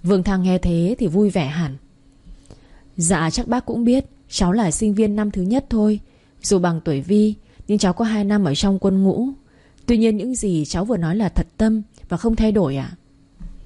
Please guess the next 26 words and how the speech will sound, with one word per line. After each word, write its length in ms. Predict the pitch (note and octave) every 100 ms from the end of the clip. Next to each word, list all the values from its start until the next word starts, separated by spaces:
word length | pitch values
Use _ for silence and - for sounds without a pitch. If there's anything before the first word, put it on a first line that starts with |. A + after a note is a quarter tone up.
| - - - -
Ông 200 | - F#3
Dĩnh 240 | F3 F#3+ A#3
mỉm 180 | D3 B2
cười: 300 | E3 D3 C#3+ - - - - - _ _
"Được, 320 | - F#3 E3 D3+ _ _ _
đàn 140 | - F#3
ông 180 | A3 A3
như 100 | A3
vậy 240 | G3 -
mới 120 | G#3
là 160 | A#3 D#3
bản 240 | D3 C3+
lĩnh 180 | E3 E3
chứ." 240 | A#3 C4+ C#4+ - _ _ _ _ - - - - - - _ - - - - - - - -
Không 260 | - A3+ G3+
khí 340 | F#3 E3 G#3 -
cuộc 160 | F#3+
trò 180 | - D#3+
chuyện 320 | C3+ G3+ E3
sôi 220 | - A3+ A3
nổi 180 | E3+
hẳn. 260 | D#3+ D#3+ C#3 - _ _ _ -
Bố 280 | F3 F3 B3+
Tường 200 | G#3 D3
Vi 180 | F#3 G3+
cười: 420 | - E3+ C#3+ C#3